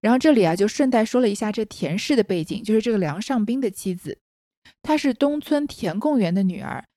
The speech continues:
也算是一个，呃，大户人家吧。长得非常好看，有十分颜色，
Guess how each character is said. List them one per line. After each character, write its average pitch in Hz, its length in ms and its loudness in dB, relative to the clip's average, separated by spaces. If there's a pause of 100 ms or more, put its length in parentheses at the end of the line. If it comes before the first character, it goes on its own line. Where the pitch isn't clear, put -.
(160)
也 - 180 2
算 277 300 4
是 220 200 -4
一 175 140 -2
个， 170 600 2
呃， 156 360 -4
大 214 220 -2
户 202 180 0
人 147 180 0
家 165 180 -6
吧。 151 200 -4 (960)
长 160 200 0
得 262 80 -2
非 311 140 2
常 285 120 4
好 233 180 2
看， 202 280 -4
有 156 120 -2
十 - 280 0
分 294 260 0
颜 175 200 -2
色， - 320 -2